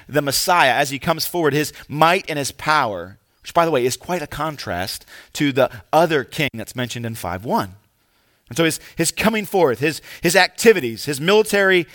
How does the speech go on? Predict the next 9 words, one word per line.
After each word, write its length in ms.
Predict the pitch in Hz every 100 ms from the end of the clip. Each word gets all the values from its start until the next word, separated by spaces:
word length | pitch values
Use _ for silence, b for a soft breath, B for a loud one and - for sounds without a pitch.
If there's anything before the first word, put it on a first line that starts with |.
| B -
might, 640 | 139 175 170 104 - - _ _ _ _ _ _ _ _ _ _ _ _ _ _ _ _
where 160 | 160
is 100 | 220
it 80 | 214
from? 440 | - 233 139 98 - _ _ _ _ _ _ _ _ _ _ _ _ _ _ -
When 400 | 147 226 294 -
is 140 | 117
it 100 | -
from? 480 | - 110 92 90